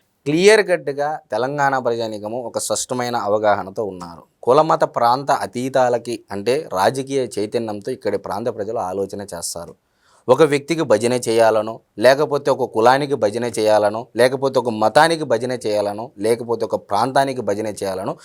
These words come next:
ఇక్కడి ప-, ప్రాంత ప్రజలు ఆలోచన చేయరు. ఆలోచన కూడా మిగతా వారిలో కూడా రానివ్వరు. మరి ఇలాంటి ఈ తెలంగాణ ప్రజానీకం ఏమనుకుంటోంది నేడు? మరి నిజంగా ఇదే కేసీఆర్ గారు తొమ్మిదేళ్ళు పరిపాలించిన తర్వాత కూడా ఇంకా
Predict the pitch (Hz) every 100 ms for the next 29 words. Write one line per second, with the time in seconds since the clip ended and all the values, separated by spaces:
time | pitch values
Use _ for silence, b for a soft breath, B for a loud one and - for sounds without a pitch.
0 | b b 107 123 120 - 98 - 98 107
1 | 131 117 101 104 139 - _ - 95 113
2 | 131 127 113 107 107 117 127 - - 98
3 | 104 123 127 123 127 127 123 135 320 135
4 | 104 127 139 131 120 113 107 117 165 95
5 | 95 98 87 87 _ _ _ _ - 139
6 | 180 123 147 170 208 208 190 175 123 151
7 | 160 151 147 123 113 117 110 104 101 _
8 | _ _ _ _ _ _ _ - 110 156
9 | 156 131 117 101 92 92 92 87 - _
10 | _ - 135 147 147 151 196 202 156 170
11 | 180 165 160 160 151 143 135 127 156 175
12 | 151 143 135 135 170 156 123 139 147 151
13 | 147 143 113 110 123 123 123 113 104 98
14 | 135 _ _ _ _ _ _ 120 160 190
15 | 202